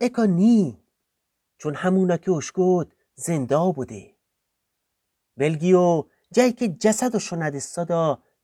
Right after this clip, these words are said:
ببینی، و جه خو چی و او شاگردیاش بگایی که آن از مردیا زنده بوده. و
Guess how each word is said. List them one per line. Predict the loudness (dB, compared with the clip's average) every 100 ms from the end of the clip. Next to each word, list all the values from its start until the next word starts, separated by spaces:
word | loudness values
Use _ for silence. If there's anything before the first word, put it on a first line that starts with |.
| -6
ببینی، | -6 -6 -6 -6 -6 -10 _ _ _ _ _ _ _ _ _ -2
و | -2
جه | 0 -2 -4
خو | 0 2 2
چی | -2 0
و | 2 4 2 -2 _ _
او | -8
شاگردیاش | -6 -2 0 2 0 0 0 2 0 -2
بگایی | -4 -2 -2 -4
که | -8 -6 -6 -8 -12 _ _ _
آن | -8 -6
از | -8 -10
مردیا | -10 -8 -10 -8 -10
زنده | -8 -10 -6 -6 -8
بوده. | -12 -20 -20 _ _ _ _ _ _ _ _ _ _ _ _ _
و | -10